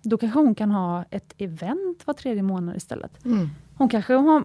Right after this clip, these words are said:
Speaker 1: håller på med en massa härliga ädelstenar. Hon kanske vill ha ett event där hon visar upp massa lösa ädelstenar och f-, får folk komma och skräddarsy eller vad, något sånt där. Så, så här,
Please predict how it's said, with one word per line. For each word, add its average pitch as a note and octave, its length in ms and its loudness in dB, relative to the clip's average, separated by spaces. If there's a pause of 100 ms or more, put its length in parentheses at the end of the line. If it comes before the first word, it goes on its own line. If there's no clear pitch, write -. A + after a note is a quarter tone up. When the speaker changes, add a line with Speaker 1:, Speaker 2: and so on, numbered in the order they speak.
(120)
Speaker 1:
håller D4 140 4
på C#4+ 100 2
med B3 80 4
en A#3 80 4
massa A#3 220 0
härliga A3+ 440 2
ädelstenar. G#3+ 420 0
Hon A3+ 80 6
kanske F#3+ 180 -4
vill C#4 80 0
ha C#4 60 4
ett A3+ 80 0
event G#3 260 0
där G3+ 60 -2
hon G3+ 120 4
visar F#3+ 280 -4
upp F3+ 140 -8
massa F#3+ 220 -4
lösa F#3+ 300 -4
ädelstenar G3+ 760 0
och A3 60 0
f-, F#3 80 -8
får G3 100 -10
folk - 340 -8
komma F#3 200 0
och F3 60 -6
skräddarsy G#3+ 500 -6
eller A3 180 -2
vad, G3+ 300 -6
något G3+ 160 -2
sånt - 160 -12
där. - 180 -12 (720)
Så, - 140 -4
så C4 120 2
här, G#3 220 4